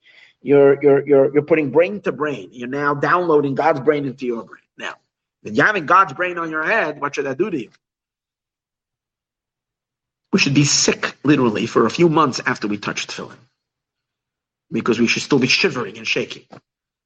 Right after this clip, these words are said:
How is it possible for us to wear tefillin and just, and put it on, take it off, and whatever? It's 'cause we're clueless. And the idea is because over here, nothing is being revealed. It's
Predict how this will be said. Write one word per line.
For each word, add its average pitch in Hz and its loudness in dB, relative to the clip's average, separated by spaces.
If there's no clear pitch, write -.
How 151 2
is 147 0
it 139 -4
possible 139 0
for 123 -6
us 120 -8
to 107 -10
wear 120 0
tefillin 120 -4
and 110 -2
just, 113 -4
and 175 -6
put - -2
it - -4
on, 160 0
take 113 -2
it - 0
off, 139 2
and 101 -10
whatever? - -10
It's - -8
'cause 123 -2
we're 143 4
clueless. - -4
And 131 0
the 151 6
idea 160 2
is 202 -2
because 160 -2
over 143 0
here, 143 -2
nothing 170 -2
is 123 -6
being 147 -8
revealed. 127 -8
It's - -6